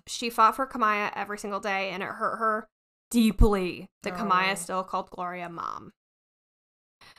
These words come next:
Speaker 1: She was also extremely disappointed when she found out that Kamaya knew she was abducted for over a year and didn't rush to be with her biological family.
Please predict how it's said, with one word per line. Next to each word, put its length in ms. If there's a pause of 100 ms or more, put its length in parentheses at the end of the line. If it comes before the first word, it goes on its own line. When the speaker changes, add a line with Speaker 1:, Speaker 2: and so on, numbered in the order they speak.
(640)
Speaker 1:
She 140
was 100
also 280
extremely 580
disappointed 540
when 100
she 140
found 200
out 120
that 100
Kamaya 380
knew 260
she 140
was 120
abducted 500
for 140
over 260
a 60
year 320
and 160
didn't 200
rush 220
to 80
be 120
with 160
her 140
biological 520
family. 460